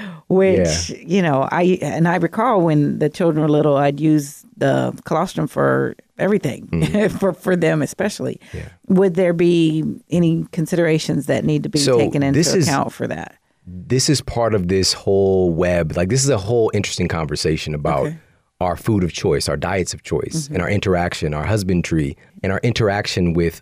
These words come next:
Speaker 2: other species on the planet.
Speaker 1: Yeah.
Speaker 2: And the reality is, humans have been doing this stuff for a long time. Uh, especially, so we'll just refer back to the Indian culture,
Speaker 1: Okay.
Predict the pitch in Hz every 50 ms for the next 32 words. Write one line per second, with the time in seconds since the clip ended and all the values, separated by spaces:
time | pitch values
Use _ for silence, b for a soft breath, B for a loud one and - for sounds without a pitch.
0 | _ - 98 92 82 92 87 82 - - - 101 95 - - 92 78 82 76 71
1 | 69 - - 120 127 120 82 69 - - - - - 78 73 67 67 _ - 92
2 | 92 92 90 87 92 98 104 110 131 143 135 117 101 92 90 87 85 82 82 78
3 | - - - - - - 95 127 139 143 135 127 - 120 104 98 98 107 101 98
4 | 87 95 98 98 95 90 85 - - - 85 80 - - - 78 73 67 69 73
5 | 78 80 78 76 76 73 - - - 73 71 67 62 67 71 71 b b b b
6 | b b b - 82 80 80 78 78 80 78 - - - 127 127 127 - 135 127
7 | 113 - - 104 95 82 76 107 123 113 120 110 - 113 98 - - 98 92 82
8 | 87 85 82 - - 82 82 73 98 95 87 80 78 - - 71 - - - -
9 | - - - - - - 143